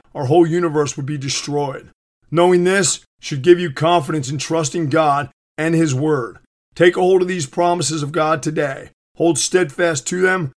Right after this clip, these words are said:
with a confident expectation that what God says is true and will come to pass if you mix that promise with an unwavering faith.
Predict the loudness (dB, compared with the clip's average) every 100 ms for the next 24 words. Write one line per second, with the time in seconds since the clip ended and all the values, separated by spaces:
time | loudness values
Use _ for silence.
0 | _ -4 -2 -2 -2 -2 0 -4 -4 -8
1 | -4 -4 -4 -2 -2 -2 -8 -12 -16 _
2 | -6 -6 -4 -2 0 0 0 0 -2 -4
3 | -8 -4 -2 -2 -4 _ _ -6 -6 -2
4 | -2 -2 0 2 2 -2 -10 -16 _ -12
5 | -6 -2 -2 -2 0 -2 -2 -4 -2 -2
6 | -6 -12 _ _ -6 -4 -4 -4 -2 6
7 | 8 8 4 -2 -2 -4 -4 -10 -20